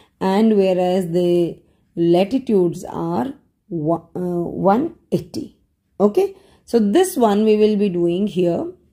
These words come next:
in the next part, part number three. That will be the last part of this chapter. So that is here we will be doing longitude as well as the calculation of the time. So this is now part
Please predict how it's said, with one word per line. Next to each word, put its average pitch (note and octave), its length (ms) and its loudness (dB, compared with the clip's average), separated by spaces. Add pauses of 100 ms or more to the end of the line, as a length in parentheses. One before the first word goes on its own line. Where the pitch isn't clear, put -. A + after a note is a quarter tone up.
(160)
in F#3+ 180 -2
the F#3+ 80 0
next F#3+ 400 -4
part, E3+ 460 -4
part F3 300 -2
number F3 320 0
three. F#3+ 240 0
That F3 260 0
will E3+ 120 2
be E3+ 100 2
the E3+ 60 2
last E3+ 400 0
part F3 260 -2
of D#3+ 160 -4
this E3 160 -6
chapter. - 580 -4 (500)
So F#3+ 100 -4
that F3+ 280 0
is F#3+ 160 4
here F#3 400 -2 (280)
we F#3 100 -2
will F3 160 2
be E3 100 0
doing E3 360 -2
longitude G#3+ 880 -2 (260)
as G#3+ 320 -2
well A3 220 2
as F3 420 -2 (260)
the E3+ 120 -4
calculation F3+ 760 0
of D#3+ 220 -6
the D#3+ 140 -4
time. - 480 -12 (240)
So F#3 180 -2
this F#3 240 -2
is F#3+ 300 0 (340)
now F3+ 200 -2
part E3+ 420 -2